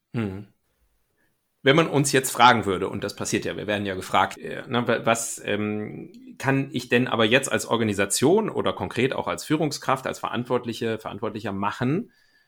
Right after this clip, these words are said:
wenn ich jetzt irgendwie New Work machen will?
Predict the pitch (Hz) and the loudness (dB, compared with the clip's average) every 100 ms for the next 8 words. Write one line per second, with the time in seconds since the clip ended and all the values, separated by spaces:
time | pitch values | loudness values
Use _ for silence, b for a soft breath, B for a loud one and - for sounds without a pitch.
0 | b - 143 180 - 147 - 135 147 139 | b 2 4 6 6 6 8 8 8 8
1 | 131 127 131 131 - _ _ _ - 104 | 6 6 6 2 -6 _ _ _ -18 -18
2 | _ _ _ - 127 135 117 123 131 - | _ _ _ 0 8 10 12 10 10 6
3 | 104 - 101 90 95 104 175 - | 4 4 2 2 6 6 4 0